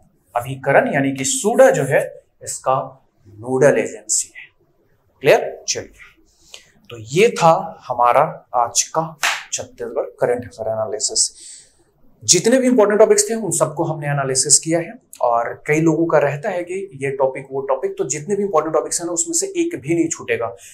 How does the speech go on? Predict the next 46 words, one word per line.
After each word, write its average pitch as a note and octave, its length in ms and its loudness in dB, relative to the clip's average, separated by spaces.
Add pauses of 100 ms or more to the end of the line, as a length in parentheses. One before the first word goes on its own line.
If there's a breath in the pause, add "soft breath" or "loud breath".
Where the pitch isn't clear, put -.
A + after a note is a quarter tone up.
(140 loud breath)
आप F3 180 6
लोगों A3 140 6
में A3+ 80 0
से A3 120 2
बहुत F3+ 280 4
सारे F#3+ 160 4
लोगों F3 240 2
का F3+ 100 0
ये D3+ 160 -2
भी D3+ 100 0
सवाल D3 300 0
रहता C#3+ 300 -2
है F#3 260 -8
कि F3 220 -10
क्या D#3+ 160 8 (880)
आपका D#3 240 6
current D#3 340 4
affair D3 240 -4
जो C#3+ 100 -4
है C3+ 100 0
वो C3 140 -2
sufficient C#3 540 -4
रहता C3+ 260 2
है, A#3+ 180 -2 (380 loud breath)
तो G3+ 60 6
अगर B3 160 8
आप C#4 120 4
बेहतर D3+ 340 4
तरीके G3+ 320 4
से G3+ 120 2
prepare D#3 420 0
कर B2+ 180 -2
ले B2+ 100 -6
तो B2+ 160 -12
पीडीएफ़ C#3 380 -8
के D3+ 100 -8
साथ C3+ 280 -2
में, C3+ 80 -10
videos C3 380 -8
के C3+ 100 -14
साथ B2 280 -8
में, D#3+ 120 -14 (360 soft breath)
तो C3+ 60 -12
वो F3 140 0
sufficient B2+ 800 -4
है। B2+ 120 -12